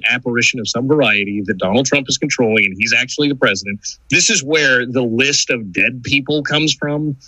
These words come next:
uh, is this same discussion. Is they were like, "These, these people, when you see them on the news, it's actually Donald Trump controlling them."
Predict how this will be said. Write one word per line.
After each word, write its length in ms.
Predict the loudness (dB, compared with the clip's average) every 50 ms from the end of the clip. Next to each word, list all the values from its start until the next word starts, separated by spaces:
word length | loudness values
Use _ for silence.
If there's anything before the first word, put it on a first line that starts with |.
| -20 _ _ _ 0
uh, 160 | 0 2 2 2
is 160 | 0 -2 -2
this 320 | 0 0 0 0 0 0
same 280 | 0 0 0 0 0 0
discussion. 520 | 0 0 0 0 -2 -4 -4 -6 -10 -12 -14 -16 -20 -16 -8 -4
Is 160 | -2 0 0 0
they 100 | 0 0
were 120 | 0 0
like, 180 | 0 0 0 0
"These, 200 | 0 0 0 0
these 240 | 0 0 2 2 0
people, 300 | 0 -2 -2 -2 -2 0
when 100 | 2 2
you 60 | 2
see 180 | 2 2 2 0
them 100 | 0 2
on 100 | 2 0
the 60 | 0
news, 280 | 0 0 0 0 0 0
it's 100 | -2 -2 -2 -2
actually 320 | 0 0 -2 -2 -2 -2
Donald 340 | -2 -2 -2 -2 -2 -2 -2
Trump 280 | -4 -2 -4 -6 -6 -4
controlling 560 | -2 -2 0 0 0 0 0 -2 -4 -6 -4
them." 120 | -4 -2